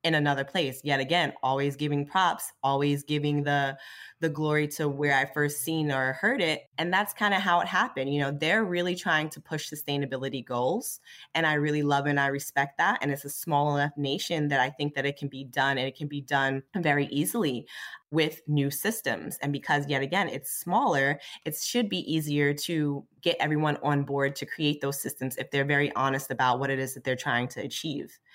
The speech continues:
So when I see a blind spot, I just go full on with it and I introduce the idea of the possibility of what can be.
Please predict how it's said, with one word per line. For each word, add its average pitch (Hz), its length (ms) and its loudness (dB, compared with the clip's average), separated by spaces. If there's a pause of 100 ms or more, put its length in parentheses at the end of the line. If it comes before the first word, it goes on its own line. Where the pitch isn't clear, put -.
(400)
So 185 220 2
when 175 220 2
I 202 100 2
see 220 380 0
a - 80 0
blind 165 420 2
spot, 135 420 2
I 147 80 0
just 170 240 -4
go 175 220 2
full 185 380 0
on 180 280 4
with 143 200 -2
it 131 180 0
and 131 200 -2
I 147 260 -2
introduce 170 500 -2
the - 140 0
idea 147 480 2
of 147 180 -4
the - 80 -6
possibility 151 640 0
of 143 140 -2
what 147 280 -2
can 180 360 0
be. 143 360 -4